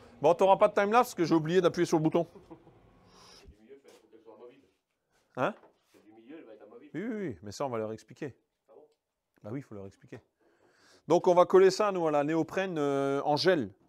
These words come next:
Speaker 1: Non, liquide, liquide. Parce que en gel, il n'aime pas trop. Parce que ça peut faire des petites, euh, des petites bulettes, des machins comme ça. Voilà. Par contre, tu colles celle-là.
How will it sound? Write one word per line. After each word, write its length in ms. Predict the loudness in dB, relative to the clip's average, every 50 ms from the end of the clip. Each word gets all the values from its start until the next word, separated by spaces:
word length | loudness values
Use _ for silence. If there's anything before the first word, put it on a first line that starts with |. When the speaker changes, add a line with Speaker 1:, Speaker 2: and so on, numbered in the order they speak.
| 2
Speaker 1:
Non, 160 | 4 4 4 4
liquide, 440 | 2 0 -4 -6 -6 -6 -6 -8 -14 _ -16
liquide. 420 | -14 -14 -12 -10 -10 -10 -10 -12 -16 _ _ _
Parce 160 | -20 -20 -16
que 300 | -10 -8 -8 -6 -6 -6
en 140 | -6 -8 -8
gel, 200 | -8 -10 -10 -8 -8
il 60 | -8
n'aime 140 | -8 -6 -4
pas 120 | -4 -4
trop. 280 | -4 -4 -4 -6 -6 -6 -10 _ _ _ -20 -20 -20 -20 _ -14
Parce 160 | -14 -12 -10
que 160 | -10 -10 -10 -10
ça 160 | -8 -8 -6
peut 160 | -6 -6 -8 -10
faire 220 | -10 -10 -10 -8
des 100 | -10 -10
petites, 320 | -12 -14 -20 -18 -12 -8
euh, 480 | -8 -6 -6 -8 -8 -10 -10 -10 -12 -12
des 140 | -12 -14 -16
petites 280 | -16 -18 -18 -18 -16
bulettes, 320 | -12 -10 -8 -8 -8 -8 -10
des 140 | -12 -12 -10
machins 300 | -10 -12 -14 -14 -16 -16
comme 160 | -16 -16 -14
ça. 200 | -12 -12 -14 -14 _ _
Voilà. 200 | -12 -10 -10 -10 _ _ _ _ _ _ _ _ _ _ _ _ _ _ 0
Par 180 | 0 0 2
contre, 340 | 2 0 0 -2 -2 -6 -16 _ _ _ _ _ _ _ _ _ _
tu 140 | _ -20 -8
colles 240 | -2 0 0 0 -2 -4 -12 -20 _ _
celle-là. 420 | -12 -8 -6 -2 -2 -2 -2 -2